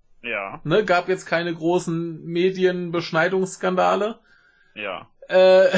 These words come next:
Speaker 2: <laughs> außerdem sind einfach die anderen Länder noch viel schlechter geworden.
Speaker 1: Ja, richtig, das hab ich hier auch.
Speaker 2: Ja. Also es ist, es ist eigentlich nichts besser geworden, sondern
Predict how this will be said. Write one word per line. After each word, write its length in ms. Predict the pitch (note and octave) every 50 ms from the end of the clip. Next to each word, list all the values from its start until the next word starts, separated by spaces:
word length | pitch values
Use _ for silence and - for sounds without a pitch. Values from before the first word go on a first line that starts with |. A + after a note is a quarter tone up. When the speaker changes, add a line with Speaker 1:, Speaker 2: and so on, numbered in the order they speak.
| - - -
Speaker 2:
<laughs> 200 | - - - -
außerdem 600 | G#3 - - - - - F#3 D3 C#3 E3 E3 D3+
sind 160 | D3+ D#3+ D#3
einfach 240 | C#3 D3 - D3+ D3
die 120 | - D#3
anderen 260 | C3 D3 D3 D3 C#3+
Länder 240 | C3+ C#3+ D3 C#3+ D3
noch 160 | C#3+ C#3+ C3+
viel 120 | - D#3+ -
schlechter 440 | - - D3 B2+ - - - D#3 D3+
geworden. 640 | D#3+ G#3+ A#3 F#3 - C4 B3+ - - - A#3 - _ _ _
Speaker 1:
Ja, 320 | - D3 F3+ F3 E3 E3 E3
richtig, 420 | D3+ C#3+ D#3+ - - - A#2+ G2
das 180 | - B2+ B2 -
hab 140 | D3 C3+
ich 100 | B2 -
hier 240 | - D3 C3 G#2+ A#2+ -
auch. 80 | E3 -
Speaker 2:
Ja. 200 | D3 C3+ B2+ A#2+ A#2+ - - - - - -
Also 200 | - F3+ F3+ G3+
es 100 | F#3+ F3+
ist, 80 | G3
es 200 | G3 F#3 F#3+ F#3
ist 80 | G3+ G3+
eigentlich 320 | G3 F3 A3 G3+ G3+ F#3+
nichts 220 | F3 F#3 F#3 E3 -
besser 300 | - E3+ E3 F3 F3 E3+
geworden, 500 | E3 E3+ D3 D3+ D3+ D3+ D#3 D3+ D3+ C#3+
sondern 480 | C3+ C#3 C3+ C3+ C3 B2+ C3 B2+ -